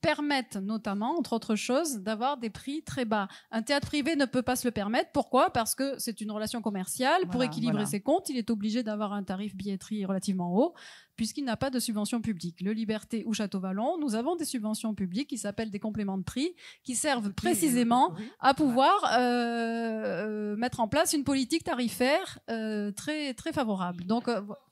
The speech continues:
Speaker 2: Moi, je, je
Speaker 1: Non,
Speaker 2: ne
Speaker 1: mais
Speaker 2: sais
Speaker 1: subvention,
Speaker 2: pas,
Speaker 1: ça va,
Speaker 2: euh,
Speaker 1: ça.
Speaker 2: euh, comment. Moi, j'ai une amie qui regarde tout ce qui est possible. Elle regarde ce qui est gratuit, et puis bon, elle se paye ce qui est payant. Et, euh, elle m'a jamais parlé de, du théâtre de Toulon.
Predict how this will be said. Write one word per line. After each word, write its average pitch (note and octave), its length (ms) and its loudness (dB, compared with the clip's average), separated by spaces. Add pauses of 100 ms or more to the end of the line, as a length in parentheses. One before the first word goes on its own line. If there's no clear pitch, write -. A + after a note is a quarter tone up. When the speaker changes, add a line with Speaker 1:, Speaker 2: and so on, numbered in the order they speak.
(180)
Speaker 2:
Moi, A3+ 200 2
je, B3+ 160 0 (500)
je C4+ 180 2
Speaker 1:
Non, C#4+ 60 4
Speaker 2:
ne C4+ 60 4
Speaker 1:
mais A#3+ 60 0
Speaker 2:
sais A#3 140 4
Speaker 1:
subvention, B3+ 400 6
Speaker 2:
pas, G4 80 -4
Speaker 1:
ça G3 80 4
va, F#3+ 120 6
Speaker 2:
euh, F3+ 160 4
Speaker 1:
ça. F3+ 120 -4
Speaker 2:
euh, F3+ 80 4
comment. G3+ 280 0 (220)
Moi, C#4+ 160 10
j'ai D#4 160 2
une C4+ 120 4
amie C4+ 260 2
qui E4 120 -8
regarde C#4+ 400 2
tout G4+ 140 8
ce A4 100 2
qui - 120 -8
est D4 80 -2
possible. A#3 540 -2
Elle E3+ 40 -4
regarde A#3 300 -8
ce - 60 -8
qui A3+ 100 -4
est - 20 -6
gratuit, B3 640 -2
et A3 240 -2
puis G3 160 -6
bon, F#3 160 -4
elle E3+ 100 -6
se - 100 -16
paye F#3+ 220 -12
ce - 80 -10
qui G3 120 -4
est E3 80 -2
payant. F#3+ 380 2 (500)
Et, B3 360 0
euh, G3+ 240 -2
elle F#3 120 0
m'a F3+ 100 2
jamais D#3+ 300 2
parlé D#3+ 360 -2
de, E3 400 -2
du F#3 140 -2
théâtre F#3 400 0
de F3 100 -2
Toulon. G#3 340 4